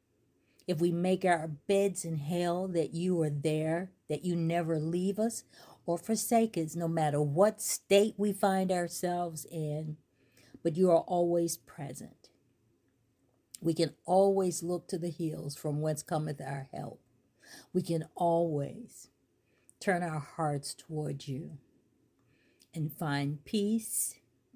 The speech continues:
and find rest, find joy and find love. And we thank you for this. And I pray this in Jesus' name. Amen and amen.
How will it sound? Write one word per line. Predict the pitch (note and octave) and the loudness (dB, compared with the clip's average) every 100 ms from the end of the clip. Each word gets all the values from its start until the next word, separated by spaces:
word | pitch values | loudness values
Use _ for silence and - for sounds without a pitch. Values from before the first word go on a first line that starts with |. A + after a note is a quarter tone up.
| - | -18
and | C#3 | -10
find | E3 C#3+ C3 C3+ C3+ | -4 0 0 0 0
rest, | C#3+ D#3 D#3+ - - - _ _ _ _ _ | 0 -2 -6 -10 -12 -16 _ _ _ _ _
find | D3 C#3 C3+ C#3 | -2 0 0 -2
joy | - D3+ D3 D3+ D#3 D#3 - - | -2 -2 -2 -4 -6 -10 -18 -16
and | D3 | -14
find | - D3 C#3 C#3 C#3+ | -8 -6 -4 -2 -4
love. | C3+ C3 C#3+ C3+ _ _ _ _ _ - - | -6 -8 -12 -16 _ _ _ _ _ -12 -4
And | F3 | 0
we | G#3 | 0
thank | G3+ F#3 E3+ D3+ D#3+ | -2 -4 -4 -6 -12
you | |
for | D#3 E3 | -12 -12
this. | C#3+ D3 D#3 - - _ _ _ _ _ _ - | -10 -12 -12 -16 -18 _ _ _ _ _ _ -10
And | D#3 | -6
I | D3 | -4
pray | D3 - D#3 C#3+ | -6 -4 -4 -4
this | C#3+ - - - - | -6 -14 -18 -16 -8
in | C#3+ | -6
Jesus' | C#3 C#3 C#3+ C#3+ - | -6 -8 -8 -12 -12
name. | A#2+ C3 - | -10 -12 0
Amen | G#3+ A#3+ G3 F3 F3 F3+ | 4 4 4 2 -2 -4
and | C#3 C#3 - | -6 -8 -10
amen. | F3 G3 F#3 E3+ E3 - - F3 E3+ | -8 -6 -4 -4 -6 -12 -16 -12 -12